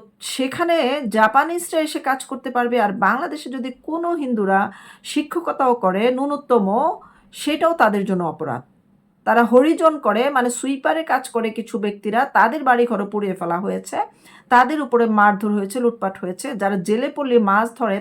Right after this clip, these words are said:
তাদেরও কিন্তু পুরো ব্যবসা, মানে যে জাল দিয়ে মাছ ধরা হয়, পুরো এলাকা পুড়ে ছাই করে দেওয়া হয়েছে। তাদের যে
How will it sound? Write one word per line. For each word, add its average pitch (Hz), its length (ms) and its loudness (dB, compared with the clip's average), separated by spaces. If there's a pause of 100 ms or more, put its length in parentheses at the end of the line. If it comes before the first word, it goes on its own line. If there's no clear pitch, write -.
(100)
তাদেরও 302 420 2
কিন্তু 277 220 -6 (460)
পুরো 294 180 0 (160)
ব্যবসা, 240 400 2 (100)
মানে 190 140 -2 (160)
যে 220 80 0 (840)
জাল 196 220 6 (120)
দিয়ে 240 200 4
মাছ 202 140 0 (100)
ধরা 208 220 -2
হয়, 233 120 -4 (340)
পুরো 269 120 0 (100)
এলাকা 269 240 2 (100)
পুড়ে 254 160 -2 (100)
ছাই 202 260 -4
করে 175 180 -4
দেওয়া 156 180 -4
হয়েছে। 165 260 -8
তাদের 196 200 2 (100)
যে 214 60 -2